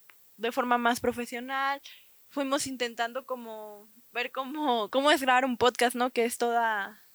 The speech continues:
todo un arte realmente. Y la idea es como que en la segunda temporada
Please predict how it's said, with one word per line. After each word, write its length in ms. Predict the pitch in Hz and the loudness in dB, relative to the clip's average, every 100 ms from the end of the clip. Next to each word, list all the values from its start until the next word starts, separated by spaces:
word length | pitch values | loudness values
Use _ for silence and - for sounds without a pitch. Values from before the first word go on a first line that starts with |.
| _ _ _ _ | _ _ _ _
todo 200 | 277 302 | 2 4
un 120 | 320 | 4
arte 280 | 247 247 254 | 2 2 0
realmente. 480 | 240 240 240 226 302 - - _ _ _ _ | 0 -2 -4 -4 -6 -10 -20 _ _ _ _
Y 320 | - 311 359 - _ | 0 2 2 -2 _
la 180 | 262 262 | 0 2
idea 200 | 262 254 | 4 4
es 100 | 269 | 4
como 340 | - 285 254 | 0 -2 -4
que 100 | - | 0
en 60 | 240 | 0
la 120 | 233 | 2
segunda 300 | 254 247 262 | -2 -4 -6
temporada 680 | 262 247 233 226 226 254 359 | -4 -6 -4 -2 0 0 -4